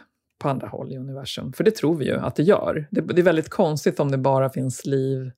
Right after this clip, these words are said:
på jorden, om det här är enda stället där det finns levande varelser. Men om man, när man, när man ser, undersöker atmosfären så kan man se vilka ämnen som finns i atmosfären. Det kan man se när ljuset från, från den stjärnan som de kommer från går genom atmosfären, så ser man,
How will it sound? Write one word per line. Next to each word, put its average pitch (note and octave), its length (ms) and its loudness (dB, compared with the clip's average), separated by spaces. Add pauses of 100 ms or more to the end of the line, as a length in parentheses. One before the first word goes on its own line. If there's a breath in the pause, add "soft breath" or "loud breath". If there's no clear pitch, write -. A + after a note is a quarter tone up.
(140)
på E3+ 60 2
jorden, D3+ 400 4
om C3 180 -2
det C3+ 80 -4
här C3+ 120 0
är C3+ 40 2
enda B2+ 180 -2
stället B2+ 520 -4
där C3 200 -4
det B2+ 60 -4
finns B2+ 240 -8
levande B2+ 300 -4
varelser. C#3 320 -4
Men D3 100 0
om D#3 60 0
man, E3 120 0
när E3 140 -2
man, E3 240 -2 (160)
när D#3 100 -2
man E3+ 140 -4
ser, - 380 0
undersöker G#3 500 0
atmosfären C3+ 580 -2
så D3+ 80 -8
kan D3+ 160 -4
man D3 80 -4
se E3+ 240 -2
vilka C#3+ 220 -4
ämnen E3+ 480 -2
som E3 180 -4
finns F#3+ 380 0
i D#3 40 0
atmosfären. - 680 -6 (640 loud breath)
Det E3+ 60 2
kan E3 120 -2
man D3 80 -2
se E3 220 -4
när D#3+ 100 -2
ljuset C3+ 500 -4 (200)
från, C#3 260 -10
från C#3 260 -4
den C3+ 160 -2
stjärnan C#3 440 0
som - 140 -6
de E3 100 0
kommer D#3+ 200 0
från - 180 -2
går E3 220 6
genom C#3+ 320 0
atmosfären, C#3 420 -4
så C#3+ 80 -4
ser D3 260 -2
man, C3+ 280 -2